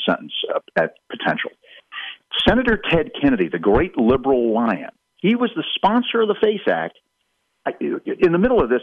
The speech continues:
as we're briefing it, I, I asked one of my guys, "Can you please go back and look at the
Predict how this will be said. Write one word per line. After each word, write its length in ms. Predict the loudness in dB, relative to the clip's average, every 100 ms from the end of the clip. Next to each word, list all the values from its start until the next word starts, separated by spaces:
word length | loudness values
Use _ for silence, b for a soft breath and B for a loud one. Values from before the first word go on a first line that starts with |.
| -2
as 80 | -2
we're 100 | -2
briefing 420 | -2 -2 -2 0
it, 100 | 0
I, 140 | 0 -2 0
I 120 | 0
asked 200 | 0 0
one 120 | 0 2
of 60 |
my 120 | 2
guys, 320 | 0 -2 -2 -4 -8 _ b _ _ -6
"Can 120 | 0 2
you 60 |
please 260 | 2 0 0
go 80 | 2
back 240 | 2 2 2
and 200 | 0 2
look 140 | 0
at 60 |
the 80 | -4